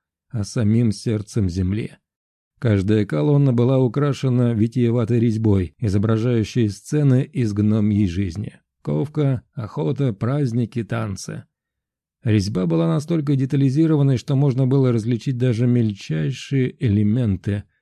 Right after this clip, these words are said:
например, лицо гнома или текстуру камня под его молотом. Пол зала был покрыт плитами из обсидиана и черного мрамора,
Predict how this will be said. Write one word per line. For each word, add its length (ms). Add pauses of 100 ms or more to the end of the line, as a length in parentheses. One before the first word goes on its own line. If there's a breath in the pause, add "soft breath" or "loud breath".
(200)
например, 540
лицо 340
гнома 420
или 180
текстуру 580
камня 480
под 220
его 280
молотом. 600 (1200)
Пол 320
зала 440
был 260
покрыт 500
плитами 540
из 340
обсидиана 800
и 40
черного 500
мрамора, 560